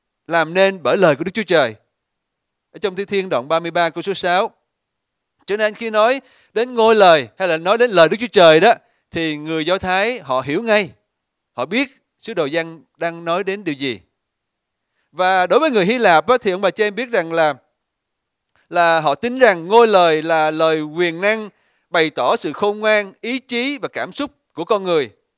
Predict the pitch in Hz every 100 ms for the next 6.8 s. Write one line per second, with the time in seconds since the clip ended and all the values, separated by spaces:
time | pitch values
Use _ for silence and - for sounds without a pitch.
0 | _ _ _ _ - 202 180 147 139 196
1 | 165 151 - _ 160 151 151 147 - _
2 | _ 143 147 226 262 - 262 262 233 220
3 | 214 214 - 233 240 247 214 165 110 _
4 | _ _ _ _ _ 220 226 226 226 226
5 | 220 220 208 _ _ - 170 175 - 269
6 | 180 233 233 208 180 165 156